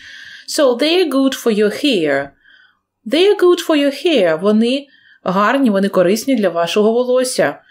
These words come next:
So, tomatoes, I know. Tomatoes are good for our eyes and hair too.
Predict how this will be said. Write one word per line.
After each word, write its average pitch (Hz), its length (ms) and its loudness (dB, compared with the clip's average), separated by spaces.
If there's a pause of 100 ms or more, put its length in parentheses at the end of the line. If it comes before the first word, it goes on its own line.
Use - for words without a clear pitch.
(260)
So, 277 360 2
tomatoes, 285 760 0
I 196 120 0
know. 170 600 -2
Tomatoes 285 640 0
are 233 100 0
good 214 300 -2
for 190 440 0
our 214 280 2
eyes 202 400 0
and 202 120 -2
hair 165 320 -4
too. 175 520 -2